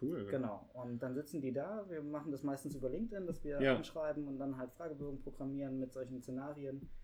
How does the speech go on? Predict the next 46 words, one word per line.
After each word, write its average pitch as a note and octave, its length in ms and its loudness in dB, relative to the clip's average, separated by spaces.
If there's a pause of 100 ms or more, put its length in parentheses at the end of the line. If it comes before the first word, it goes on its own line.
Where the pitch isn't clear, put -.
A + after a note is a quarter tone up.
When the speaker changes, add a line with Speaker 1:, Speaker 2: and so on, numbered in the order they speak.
(280)
Speaker 2:
Und A2+ 60 -8
dann A2+ 120 -2
dürfen B2 220 2
die D#3 60 0
entscheiden. D#3+ 360 2
Das A2+ 100 0
ist - 40 -8
für C#3 60 2
die D#3 100 4
auch D#3 80 2
immer D#3 180 4
ganz C#3 200 4
spannend, F3+ 420 2
weil D3 140 8
sie D#3 140 6
halt C#3+ 220 2
in C#3+ 220 2
Situationen D#3 500 4
reingepresst F3 520 -2
sind, D#3+ 140 6
die D3+ 100 6
halt C#3+ 120 6
auch C#3+ 80 -2
so - 140 0
aus C#3+ 160 2
ihrer C#3+ 140 2
Praxis - 500 -6
kennen, G#3 320 2
aber D#3 260 4
halt D3 180 2
doch - 200 -2 (960)
ganz D3+ 200 6
anders. A3 340 2
Und F#3 120 2
dann F#3 140 4
Speaker 1:
Ja. D3 120 12
Speaker 2:
schauen F3+ 120 8
wir F3 100 4
mal, E3 220 4
was, D#3+ 240 0
was D#3 160 0
für E3+ 100 2
Effekte D#3 360 0
wir D3 80 4
messen B2 280 0
können. G#2 300 -14